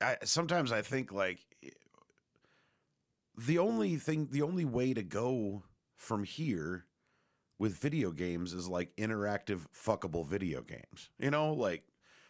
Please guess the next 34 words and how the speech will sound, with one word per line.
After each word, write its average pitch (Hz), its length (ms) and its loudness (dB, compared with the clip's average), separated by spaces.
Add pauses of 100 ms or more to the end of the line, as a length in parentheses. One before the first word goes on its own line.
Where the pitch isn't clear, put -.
(140)
that's, 120 300 2
that's 113 380 0
the 104 120 -2
next, 98 340 0
like, 85 240 -2 (1300)
huge 120 600 0
moneymaker. 78 720 -4 (2000)
But 160 120 0
it's - 140 0
like, 139 280 4
you 139 100 -2
know, 135 160 2
PlayStation 143 680 0
and 95 80 0
Xbox 117 720 0
and 87 120 -2
all 110 140 2
this 101 160 0
shit, 107 240 -2
they're 95 160 0
all 117 120 2
trying 113 280 0
to 107 120 2
impress 92 480 0
me. 60 180 -10 (1400)
Impress 113 420 0
me 107 80 -2
with 78 180 -2
this, 117 260 0
that, 110 260 2
and 65 80 -8
the 82 100 -2
other 85 180 0
thing. 65 380 -10